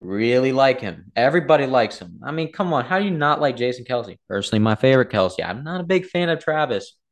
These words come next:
Is it because he's in my division? Absolutely. Glad you understand my bias. Jason Kelce, though, I like him. He, he's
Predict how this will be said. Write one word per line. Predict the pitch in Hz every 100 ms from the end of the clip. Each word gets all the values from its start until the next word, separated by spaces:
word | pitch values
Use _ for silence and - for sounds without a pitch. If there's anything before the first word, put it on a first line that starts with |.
| _ _ -
Is | 143
it | 165
because | 170 185 175
he's | 180 175
in | 170 170
my | 156 156
division? | 147 151 165 165
Absolutely. | 120 120 - 113 104 107 127 _ _ _ _ - - - _ _ _ _ _
Glad | 117 113
you | 120
understand | 117 113 120 117
my | 110
bias. | 110 92 101 - _ _ - - _ _ _ _ _ _ _
Jason | 143 151 147
Kelce, | 160 165 165
though, | 113 92 - _ _
I | 139
like | 180 214 208
him. | 107 - _ _ _ _ _
He, | 139 135 -
he's | 131 127 113